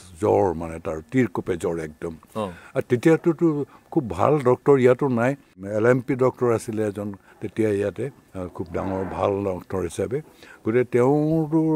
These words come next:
Speaker 1: এছ ডি অ' মানুহ, তেওঁৰ ডাঙৰ ল'ৰা গুৱাহাটীলৈ লৈ যাবলৈ চবে প্ৰেছক্ৰাইব কৰিলে।
Speaker 2: নাটকৰ আগদিনাৰ
Speaker 1: ইয়াৰ
Speaker 2: কথা।
Speaker 1: নাটকৰ আগদিনাখনৰ, আহ, নাটকৰ আগদিনাৰ আগদিনাখনৰ কথা দেই।
Speaker 2: উম।
Speaker 1: তেতিয়া তাক, আহ, লৈ গ'ল,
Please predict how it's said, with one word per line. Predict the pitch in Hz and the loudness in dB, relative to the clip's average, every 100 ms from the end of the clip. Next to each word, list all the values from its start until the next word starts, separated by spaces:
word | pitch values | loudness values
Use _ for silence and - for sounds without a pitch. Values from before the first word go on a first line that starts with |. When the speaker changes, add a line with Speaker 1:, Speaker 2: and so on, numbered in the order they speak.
| 151 147 135 127 120 117 | 2 0 0 -2 -2 4
Speaker 1:
এছ | 117 113 | 4 4
ডি | 113 | 4
অ' | 135 | 4
মানুহ, | 120 120 139 - - | 4 0 -2 -4 -6
তেওঁৰ | 113 117 110 104 98 92 90 | -4 -2 -2 -4 -4 -6 -8
ডাঙৰ | 92 95 107 | -8 -4 -2
ল'ৰা | 107 107 117 147 - | 0 2 0 -2 -4
গুৱাহাটীলৈ | 98 139 135 127 113 | 4 6 6 4 2
লৈ | 107 98 | 4 4
যাবলৈ | 95 92 101 104 90 85 85 | 2 0 0 -2 -4 -8 -6
চবে | 107 92 98 95 | -4 -4 -6 -2
প্ৰেছক্ৰাইব | 104 - 92 - | -4 -2 -6 -6
কৰিলে। | 87 76 85 80 _ 98 | -10 -8 -10 -10 _ -6
Speaker 2:
নাটকৰ | 127 139 139 | -4 -2 2
আগদিনাৰ | 123 110 120 | 0 0 -4
Speaker 1:
ইয়াৰ | 107 101 | -4 -2
Speaker 2:
কথা। | 95 - - - 117 | -6 -8 -20 -12 -4
Speaker 1:
নাটকৰ | 101 - 104 113 123 104 | -4 -4 -4 0 0 0
আগদিনাখনৰ, | 98 87 90 82 76 71 73 | -4 -6 -12 -12 -14 -16 -12
আহ, | 87 87 87 | -10 -8 -4
নাটকৰ | 107 110 127 131 160 | -2 -2 -2 2 4
আগদিনাৰ | 120 117 135 | 4 2 -4
আগদিনাখনৰ | 92 80 78 82 78 71 - | -4 -6 -10 -10 -12 -14 -16
কথা | - 78 | -16 -2
দেই। | 156 160 - 101 | 2 2 0 -10
Speaker 2:
উম। | 101 80 - | -12 -14 -14
Speaker 1:
তেতিয়া | - 127 202 147 185 214 _ _ - | -12 -2 4 6 4 0 _ _ 0
তাক, | 160 - | 0 0
আহ, | 143 135 120 113 113 110 | -2 -2 -2 -2 -2 4
লৈ | 151 | 4
গ'ল, | 107 92 | 4 -2